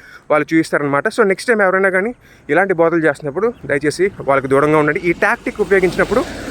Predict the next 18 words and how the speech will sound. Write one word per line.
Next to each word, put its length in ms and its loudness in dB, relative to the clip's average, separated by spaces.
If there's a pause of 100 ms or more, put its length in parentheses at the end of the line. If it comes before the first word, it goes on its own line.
(520)
ఆ 100 2
యొక్క 180 0
టాక్టిక్‌ని 520 -4
మీరు 160 0
గుర్తించి 500 -4 (520)
అందుకు 460 2 (380)
దూరంగా 280 2
వెళ్ళిపోండి. 380 0
నెక్స్ట్ 220 -2
టైమ్ 100 2
ఎవరైనా 220 2
మీతో 260 2
వచ్చి, 300 2 (500)
ఆ, 340 2
"మేము 140 0
బైబిల్ 240 2
మాత్రమే 320 -2
విశ్వసిస్తాం, 640 -4